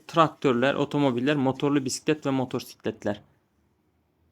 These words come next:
Şehirler arası yolcu taşıyan otobüsler, pardon.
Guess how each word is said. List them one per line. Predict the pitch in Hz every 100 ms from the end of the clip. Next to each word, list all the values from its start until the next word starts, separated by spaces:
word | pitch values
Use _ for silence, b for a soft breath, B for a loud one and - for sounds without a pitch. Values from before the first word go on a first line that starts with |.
| _ _ _ _ _ _ _ _ _ _ _ _ _ _ _ _ _ _ _ _
Şehirler | - 147 151 160 147
arası | 139 131 151
yolcu | 135 131 131
taşıyan | - 117 139
otobüsler, | 131 123 117 - 98 104
pardon. | - 117 104